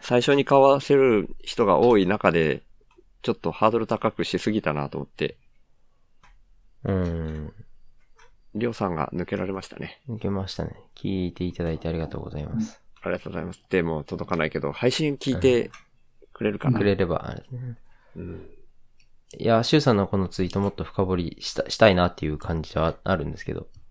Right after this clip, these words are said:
Speaker 1: あー、大丈夫ですか？大丈夫だ。僕は嬉しいだけ。
Speaker 2: どう、どう深掘りすればいいかがわかんない。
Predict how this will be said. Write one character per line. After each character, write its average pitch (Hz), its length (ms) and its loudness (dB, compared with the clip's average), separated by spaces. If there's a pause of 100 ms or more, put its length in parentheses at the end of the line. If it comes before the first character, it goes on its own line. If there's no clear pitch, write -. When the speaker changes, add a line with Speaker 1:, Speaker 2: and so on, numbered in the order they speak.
(320)
Speaker 1:
あ 139 600 8
ー、 101 60 -8
大 127 160 2
丈 123 100 -2
夫 - 40 -6
で - 60 -10
す - 80 -18
か？ - 260 0
大 123 140 0
丈 135 80 0
夫 120 40 -2
だ。 101 120 0
僕 151 200 0
は 175 60 8
嬉 143 240 6
し 127 80 2
い - 20 2
だ 92 100 2
け。 - 120 -6
Speaker 2:
ど - 60 -10
う、 - 40 -18
ど 135 160 12
う - 40 10
深 - 180 6
掘 92 120 4
り 85 60 0
す 92 120 0
れ 87 80 4
ば 80 100 4
い 78 60 4
い 76 40 -2
か 76 120 0
が 73 80 0
わ 73 80 -2
か 73 100 -4
ん 73 100 -6
な 78 80 -10
い。 85 120 -14